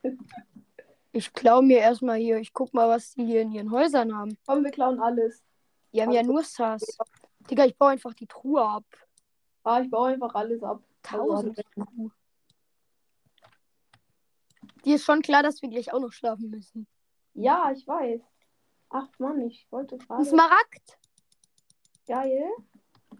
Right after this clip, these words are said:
Speaker 2: Voll was Schönes.
Speaker 1: Junge, dieses Dorf ist übelst rich. Das hat wahrscheinlich dem anderen Dorf alles geklaut.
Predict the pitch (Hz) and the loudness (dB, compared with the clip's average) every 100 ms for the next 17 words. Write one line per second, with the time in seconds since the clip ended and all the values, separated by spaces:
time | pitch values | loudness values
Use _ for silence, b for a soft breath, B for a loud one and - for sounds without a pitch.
0 | _ _ _ _ _ _ _ _ - - | _ _ _ _ _ _ _ _ -20 -12
1 | 262 320 269 262 - 254 247 320 330 330 | -8 -6 -6 -8 -8 -4 0 2 6 4
2 | 320 320 - 320 277 311 311 294 302 285 | 4 -2 2 2 2 -6 -4 -4 -6 -4
3 | 349 370 - 277 - 285 - 285 277 285 | -4 -4 -8 -8 -6 -8 -6 -8 -6 -6
4 | 277 247 - 254 285 339 294 240 233 - | -8 -10 -8 -6 -6 -4 -6 -4 -8 -8
5 | 240 226 - - 240 233 | -10 -10 -14 -10 -4 -4